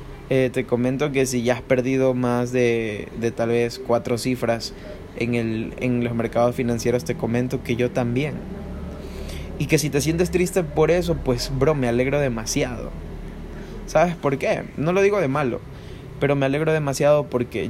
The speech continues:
yo también pasé por eso. Yo también lloré. Yo también... Eh, me sentí muy mal por haber perdido dinero. Eh,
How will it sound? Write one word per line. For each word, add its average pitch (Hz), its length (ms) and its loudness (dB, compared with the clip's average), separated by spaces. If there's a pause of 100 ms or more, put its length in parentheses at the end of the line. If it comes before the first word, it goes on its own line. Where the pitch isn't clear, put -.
(120)
yo 143 260 2
también 120 680 0 (1040)
pasé 120 280 2
por 113 200 -2
eso. 113 220 -6 (400)
Yo 143 200 0
también 127 420 0
lloré. 113 380 0 (380)
Yo 127 140 0
también... 127 520 0
Eh, 113 280 -2 (720)
me - 80 0
sentí 131 320 0
muy 151 220 4
mal 139 380 2
por 123 140 2
haber 123 200 4
perdido 123 360 2
dinero. 117 360 0 (2000)
Eh, 131 540 2